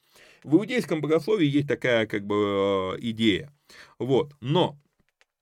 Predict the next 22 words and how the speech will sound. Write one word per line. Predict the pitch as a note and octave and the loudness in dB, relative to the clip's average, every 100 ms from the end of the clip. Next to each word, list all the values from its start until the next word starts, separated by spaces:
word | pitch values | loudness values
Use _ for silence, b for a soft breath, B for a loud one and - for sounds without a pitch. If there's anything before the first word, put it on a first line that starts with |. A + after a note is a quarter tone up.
| _ _ | _ _
если | A#2 B2+ B2 | -6 -4 -2
мы | C#3 G3 | -4 -4
с | |
вами | - E3 D#3 | -4 -4 -2
посмотрим, | D3 D3+ D3 F#3 D3+ A#2 A#2+ D3 - _ _ _ _ | -2 -2 -2 -2 0 0 0 -2 -8 _ _ _ _
вторая | A#2+ A#2+ D3+ F3+ | 0 2 2 0
глава, | D#3+ D#3+ C#3+ G#2 G#2+ - | 2 2 2 0 -2 -8
Бытие, | - A#2 - C3+ | -14 -12 -6 -6
вторая | C#3+ A2 A#2+ C3 | -4 -4 -2 -2
глава, | B2 A#2+ G2+ | -2 -2 -2
двадцать | G2+ B2+ C#3 C#3 C#3+ _ _ _ _ _ | -2 -4 -4 -6 -8 _ _ _ _ _
первый | C#3 C#3+ C#3+ C#3+ | -2 0 0 -2
стих, | C#3+ A#2+ F3+ - _ _ b b b b - | -2 -6 -6 -10 _ _ b b b b 2
то | D3 C#3+ C#3 - - | 6 6 6 0 -10
здесь | G#2+ A#2 F3 F#3+ | -10 0 2 2
мы | C#3 | -4
с | C#3+ | -6
вами | C3+ C3 B2 | -6 -6 -6
видим | B2 D3 D3 | -6 -4 -4
упоминание | C#3 C#3+ A#2 A2+ B2+ C3 A2+ | -6 -10 -8 -6 -6 -4 -6
слова | G#2+ A#2+ G#2 G2+ | -6 -4 -4 -4
«плоть». | - A2 F2 - | -4 -2 -2 -4